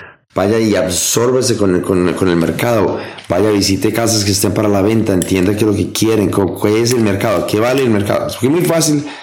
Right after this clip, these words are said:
ir a mirar cuánto valen casas en el lado y saber qué, eh, cómo inspeccionar una casa, que, que si el techo está bien, que si la plomería está bien, la electricidad. Aprender todos los detallitos chiquitos.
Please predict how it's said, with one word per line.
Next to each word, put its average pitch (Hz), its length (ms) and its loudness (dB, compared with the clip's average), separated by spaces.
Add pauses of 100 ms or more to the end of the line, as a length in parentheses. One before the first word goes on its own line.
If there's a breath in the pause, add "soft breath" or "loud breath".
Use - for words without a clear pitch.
ir 131 140 2
a 131 40 2
mirar 120 240 2
cuánto 131 200 0
valen 131 160 2
casas 127 360 0
en 110 100 2
el 107 80 2
lado 120 280 0 (480 loud breath)
y 85 100 2
saber 92 400 0
qué, 107 800 0 (160)
eh, - 200 0
cómo 95 200 2
inspeccionar 98 500 0
una 101 160 0
casa, 120 380 0 (640 loud breath)
que, 90 200 -2
que 85 460 2
si 80 140 -2
el 76 120 0
techo 95 260 0
está 101 160 0
bien, 107 400 2
que 98 100 0
si 87 140 0
la 85 120 0
plomería 80 340 2
está 113 160 0
bien, 113 280 2
la 107 60 2
electricidad. 98 880 0
Aprender 107 500 0
todos 170 160 0
los 156 80 0
detallitos 135 680 0
chiquitos. - 560 -2